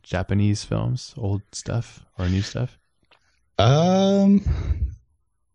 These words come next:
Speaker 2: I can't think of any off the top of my head. I mean, most of the, like, stuff from Japan or anything like that is usually, like, something in the form of anime. Um, so, like,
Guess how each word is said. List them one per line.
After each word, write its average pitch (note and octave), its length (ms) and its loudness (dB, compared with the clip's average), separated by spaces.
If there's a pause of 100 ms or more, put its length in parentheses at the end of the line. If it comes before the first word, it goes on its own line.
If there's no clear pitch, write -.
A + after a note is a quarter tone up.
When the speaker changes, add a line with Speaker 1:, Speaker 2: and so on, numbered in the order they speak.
(200)
Speaker 2:
I - 120 -12
can't A#3 320 6
think F3 220 2
of A2 80 4
any G2+ 220 4
off G2+ 160 0
the F#2 80 0
top F#2+ 240 -2
of - 40 -4
my F2 140 2
head. F#2+ 200 4
I F#2 80 2
mean, G2 220 2
most G#2 340 2
of F2+ 120 2
the, E2 680 2
like, D#2 220 0
stuff - 260 -2
from E2+ 220 0
Japan F2 480 0
or E2+ 40 2
anything E2+ 360 2
like E2 160 2
that D#2+ 240 0
is D#2 180 0
usually, D#2 300 0
like, D2 280 0 (100)
something D#2 340 0
in D2+ 80 2
the D2 60 0
form D2 280 2
of D2 60 2
anime. D#2 600 2 (320)
Um, D#2 720 0 (280)
so, F2+ 180 4
like, D#2 280 0